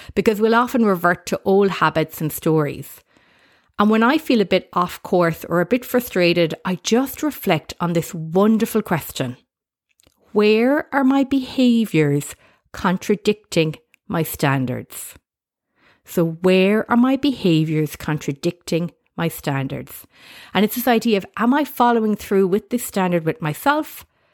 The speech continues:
And then how can I course correct? If I notice some of the things I'm doing or saying aren't matching the standard, how can I maybe bring things back in alignment? So if there's a situation or a person in your life that you feel you need to build a boundary around,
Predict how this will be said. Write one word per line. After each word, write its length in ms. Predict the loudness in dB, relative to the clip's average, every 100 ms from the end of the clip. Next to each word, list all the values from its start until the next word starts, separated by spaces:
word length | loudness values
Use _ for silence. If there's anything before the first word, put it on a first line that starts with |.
| _ _ _ _ _ _ _ -2
And 140 | 2
then 100 | 2
how 240 | 0 0
can 180 | 0 2
I 80 | 0
course 420 | 0 0 0 -2
correct? 400 | -2 0 0 -2
If 100 | -2
I 80 | 0
notice 380 | 2 0 -2 -2
some 140 | 0
of 100 | 2
the 140 | 0 -4
things 320 | -2 -2 0
I'm 200 | 0 0
doing 360 | 2 2 2
or 60 | 0
saying 360 | -2 0 0 2
aren't 240 | -2 0
matching 400 | -2 -2 -4 -4
the 80 | -4
standard, 560 | -4 0 2 2 0
how 260 | 0 -6 -6
can 200 | -2 0
I 240 | 2 2 -2 _
maybe 260 | -2 0 0
bring 300 | 0 0 0
things 260 | -2 -4
back 320 | -2 -4 -2 -2
in 80 |
alignment? 800 | 0 2 0 0 -4 -8 -14 -18 _ _ _ _ _ _ _ _ _ _
So 160 | -4 0
if 200 | 0 0
there's 160 | -2
a 60 | -2
situation 800 | -2 -2 0 0 2 0 -2 -4 0
or 160 | 0
a 40 | 0
person 580 | -4 -2 0 0 2
in 100 | 2
your 120 | 2 0
life 280 | 0 0
that 120 | -4 -4
you 100 | -4
feel 400 | 0 2 4 4
you 120 | 4
need 260 | 2 0
to 100 | -4
build 300 | -2 0 2
a 60 | -2
boundary 540 | -2 -2 -2 -2 -4
around, 560 | -2 -2 -2 -2 -4 -8